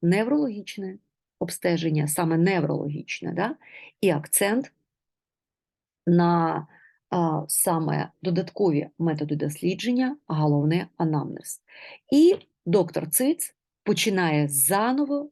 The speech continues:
збирати анамнез. І з'ясувалося, що обтяжений онкоанамнез у хворої. Це було шість років тому. Дійсно було збільшення лімфатичних вузлів над ключицями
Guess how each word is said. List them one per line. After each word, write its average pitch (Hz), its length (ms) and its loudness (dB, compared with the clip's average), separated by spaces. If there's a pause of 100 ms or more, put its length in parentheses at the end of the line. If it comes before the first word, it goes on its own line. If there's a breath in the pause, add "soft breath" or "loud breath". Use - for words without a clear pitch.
(120)
збирати 160 760 -4 (160)
анамнез. 156 720 -4 (580 loud breath)
І 302 100 6
з'ясувалося, 262 1040 2 (320 soft breath)
що 180 480 4 (120)
обтяжений 285 920 0 (120)
онкоанамнез 196 960 -2
у 156 60 -8
хворої. 143 680 -2 (300 loud breath)
Це 349 180 4
було 214 260 4
шість 285 540 2
років 180 420 -2
тому. 147 460 0 (400 loud breath)
Дійсно 180 520 2
було 165 240 2
збільшення 165 880 -4 (120)
лімфатичних 170 760 -4
вузлів 233 400 4
над 277 180 -2
ключицями 226 840 -2